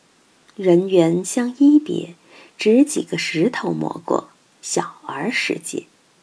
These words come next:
在他老人家笔下，从猿到人的过程就几个石头而已。石器时代就把人类社会的小儿时期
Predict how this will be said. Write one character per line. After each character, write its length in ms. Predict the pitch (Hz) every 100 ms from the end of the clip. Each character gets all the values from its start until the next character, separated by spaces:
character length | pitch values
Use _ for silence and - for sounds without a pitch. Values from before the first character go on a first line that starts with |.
| _ _ _ _
在 160 | - 302
他 300 | - 320 339
老 180 | 262 -
人 160 | 156
家 160 | 175 285
笔 160 | 262 -
下， 300 | - 180 170 _ _ _ - _
从 300 | - 247 285
猿 280 | 262 196 226
到 220 | 302 233
人 240 | 175 165
的 100 | 214
过 220 | 339 294 175
程 240 | - - _ _
就 160 | - 180
几 180 | 170 170
个 120 | 175
石 240 | - 151 143
头 200 | - 214
而 200 | - -
已。 80 | - _ _ _ _ _ _
石 240 | - - 175
器 120 | 185
时 220 | 175 -
代 240 | 165 175 170 _
就 140 | - 262
把 160 | 170
人 260 | 151 160 208
类 140 | 294
社 180 | 254 262
会 160 | 233 202
的 100 | 180
小 200 | - 170
儿 260 | - 170
时 160 | - 170
期 300 | 165 165